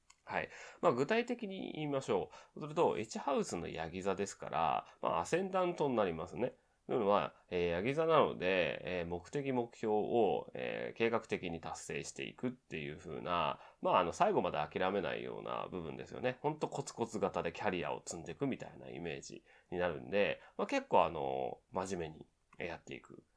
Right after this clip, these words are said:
ということですね。はい。だから社会的な、まあ、星ですよね。はい。じゃあそれを九ハウス、十ハウスで達成していくっ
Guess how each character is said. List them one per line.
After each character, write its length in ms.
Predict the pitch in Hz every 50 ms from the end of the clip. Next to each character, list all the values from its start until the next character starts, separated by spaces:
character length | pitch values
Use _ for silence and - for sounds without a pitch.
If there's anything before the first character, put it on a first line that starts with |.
| _ _ _ _
と 80 | - 90
い 40 |
う 20 | -
こ 100 | 85 -
と 100 | - -
で 100 | - -
す 100 | - -
ね。 120 | - 330 - _ _ _ _ _ -
は 160 | - 87 80
い。 20 | -
だ 60 | -
か 300 | _ _ - _ - -
ら 40 | 117
社 160 | - - 151
会 220 | - 202 185 180 -
的 200 | 165 143 139 120
な、 220 | 110 98 - - - _ _ _ _ _ _ - - -
ま 220 | 113 92 82 80
あ、 60 | - - - _ -
星 220 | 110 - - 87
で 100 | 82 -
す 60 | -
よ 100 | - 73
ね。 180 | 117 170 202 - _ _ _ _ _ _ - -
は 100 | - 92
い。 100 | 80 - - - - - -
じ 80 | - 180
ゃ 40 | 175
あ 20 |
そ 100 | - 214
れ 100 | 233 254
を 200 | 254 233 220 208
九 320 | - - - 180 190 202
ハ 160 | 196 - 214 214
ウ 120 | 185 156
ス、 140 | - - -
十 160 | - - 80
ハ 240 | - - - 117 110
ウ 80 | 92
ス 100 | - -
で 200 | - 64 - - -
達 220 | - 90 - -
成 200 | - - 85 78
し 100 | - -
て 100 | - -
い 80 | 60 60
く 160 | _ -
っ 20 | -